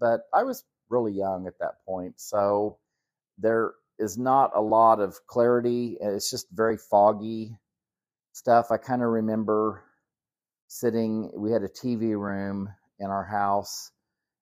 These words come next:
and black and white television. I remember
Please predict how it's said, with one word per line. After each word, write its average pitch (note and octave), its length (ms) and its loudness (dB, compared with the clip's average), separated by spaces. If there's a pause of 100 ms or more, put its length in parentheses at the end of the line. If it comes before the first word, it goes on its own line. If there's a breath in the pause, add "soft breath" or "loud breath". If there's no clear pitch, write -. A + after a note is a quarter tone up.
(180)
and G2 560 -6 (300)
black G#2 260 2
and G#2+ 140 -4
white G#2 440 2 (1120)
television. G2+ 680 0
I G2+ 120 0
remember G#2 480 -2